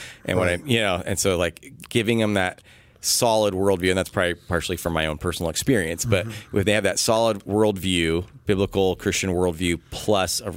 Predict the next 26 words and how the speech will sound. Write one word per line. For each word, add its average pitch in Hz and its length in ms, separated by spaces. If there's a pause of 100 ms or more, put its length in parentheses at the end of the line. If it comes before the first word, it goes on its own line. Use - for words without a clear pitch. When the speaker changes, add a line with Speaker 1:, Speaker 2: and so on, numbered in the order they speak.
(120)
Speaker 1:
an 92 100
actual 92 440
<laughs> 78 120
relationship - 760
with 82 120
Jesus 110 400
and 95 100
the 90 40
Holy 104 160
Speaker 2:
Mm-hmm. - 80
Speaker 1:
Spirit's 104 460 (320)
work 156 320
informing 131 640
them 156 300
is, 110 260
like, 110 220
what 101 160
really 101 260
Speaker 2:
Right. 90 40
Speaker 1:
needs 110 180
to 117 60
be 131 80
happening. 139 420
But, 101 260
like, 95 320 (460)
that 110 320